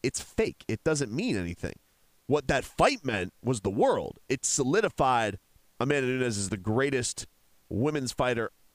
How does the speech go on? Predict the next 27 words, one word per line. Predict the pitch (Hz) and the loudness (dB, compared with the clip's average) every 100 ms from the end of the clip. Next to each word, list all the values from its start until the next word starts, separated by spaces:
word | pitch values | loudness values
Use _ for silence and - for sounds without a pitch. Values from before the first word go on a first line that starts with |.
| _ _ | _ _
of | 180 | 0
all | 185 151 | 2 0
time. | - 233 254 85 - _ _ _ _ _ _ _ _ _ | 0 0 0 -2 -12 _ _ _ _ _ _ _ _ _
So | - 160 | -2 -2
the | |
fight | - - 277 254 - | -2 4 4 4 0
and | 147 151 | -2 0
the | |
win | 131 170 226 | 0 2 2
of | |
that | 165 135 | 2 0
title, | 156 131 110 - _ _ _ | 0 0 0 -4 _ _ _
the | 120 | -2
significance | 151 170 208 185 | 0 0 0 0
of | 151 | 2
that | 127 117 | 2 2
belt | 175 - _ | 2 0 _
is | 180 185 | -2 -2
tremendous. | - 139 170 254 113 - - - _ _ _ _ _ _ _ _ _ _ _ _ _ | -2 -2 0 0 -2 -8 -10 -12 _ _ _ _ _ _ _ _ _ _ _ _ _
But | 208 190 170 - _ _ _ | 2 4 2 -4 _ _ _
her | - 185 240 | -2 2 2
being | 139 - 247 277 185 | 0 0 2 2 0
the | 151 | 0
one | 151 156 | 2 0
forty-five | 139 - 185 226 277 247 262 254 | -4 -4 2 4 2 2 2 2
pound | 262 262 | 0 -2
champion | - 269 262 269 262 | -2 -2 0 -2 -4